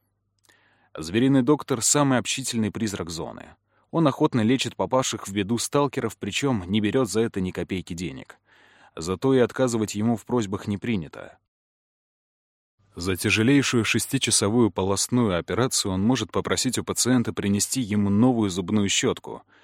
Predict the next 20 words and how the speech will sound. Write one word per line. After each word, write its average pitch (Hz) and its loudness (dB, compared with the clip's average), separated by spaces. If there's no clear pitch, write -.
а 87 -2
за 87 -4
зашитый 87 0
порез 92 0
на 82 -6
руке — 113 -6
какой-нибудь 107 2
сложный 117 -2
медицинский 98 -2
агрегат 95 -2
стоимостью 117 0
в 95 -2
несколько 117 -2
тысяч 95 -6
зеленых. - -8
Может 110 0
вообще 104 0
ничего 110 0
не 101 -2
попросить, - -6